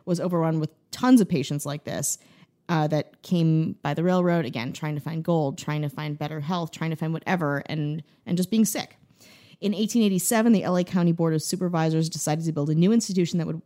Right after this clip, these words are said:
house homeless, able-bodied inmates, which they were called for a very long time, which is yikes. And in that August, the county purchased one hundred twenty-four point four acres of farla-,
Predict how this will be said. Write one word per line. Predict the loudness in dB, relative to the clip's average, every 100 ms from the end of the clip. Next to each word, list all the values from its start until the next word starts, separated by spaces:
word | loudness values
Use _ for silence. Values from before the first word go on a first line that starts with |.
| -10
house | 0 2 2
homeless, | 2 2 2 0 -2 -8 -20 _
able-bodied | 2 2 4 4 2 -2 2
inmates, | 4 4 0 -2 -6 -10 _
which | -6 2
they | 2
were |
called | 2 2 0 0
for |
a | -2
very | 0
long | 0 0
time, | 0 0 0
which | 0
is | -2 -2 -4 -10 -20 -20 _ _
yikes. | -6 -4 -4 -6 -4 -4 -4 -10 _ -20 _ -20 _
And | 2 4 4
in | 4
that | 4 2
August, | 2 0 0 -2
the | -4
county | -2 0 0
purchased | -2 -4 -4 -6 _
one | -2
hundred | 2 4 2
twenty-four | 2 2 2 0 -2 0
point | -2 -4
four | -4 -2 -2
acres | -2 -2 -2
of | -2
farla-, | -2 0 -2